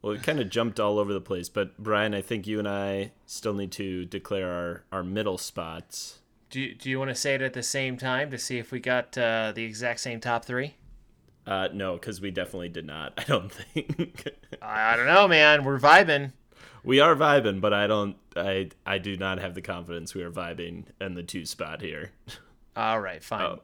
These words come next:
Speaker 1: but we
Speaker 2: Uh,
Speaker 1: can say it at the same time for comedic effect?
Speaker 2: Yeah, let's do it.
Speaker 1: Okay. One,
Speaker 2: Count us
Speaker 1: two,
Speaker 2: down.
Speaker 1: three. Full House.
Speaker 2: Dorm Life.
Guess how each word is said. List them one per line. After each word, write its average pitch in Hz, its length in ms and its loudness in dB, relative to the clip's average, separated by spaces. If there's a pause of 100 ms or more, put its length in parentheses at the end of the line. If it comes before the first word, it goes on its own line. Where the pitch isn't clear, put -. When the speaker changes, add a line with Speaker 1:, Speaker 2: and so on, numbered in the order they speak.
(140)
Speaker 1:
but 120 220 2
we - 60 4
Speaker 2:
Uh, 101 60 2
Speaker 1:
can 156 140 0
say 151 140 4
it 143 60 4
at 143 120 0
the 135 100 -4
same 135 220 0
time 135 240 2
for 123 140 -2
comedic 117 540 -4
effect? 208 520 -4 (400)
Speaker 2:
Yeah, 330 200 6
let's 320 220 0
do 339 160 0
it. - 160 0 (260)
Speaker 1:
Okay. 104 380 -4 (520)
One, 131 640 0
Speaker 2:
Count 139 200 4
us 127 100 2
Speaker 1:
two, 127 40 0
Speaker 2:
down. 123 300 -4 (160)
Speaker 1:
three. 123 420 -2
Full 156 460 4
House. 156 440 4
Speaker 2:
Dorm 147 280 6
Life. 101 380 -4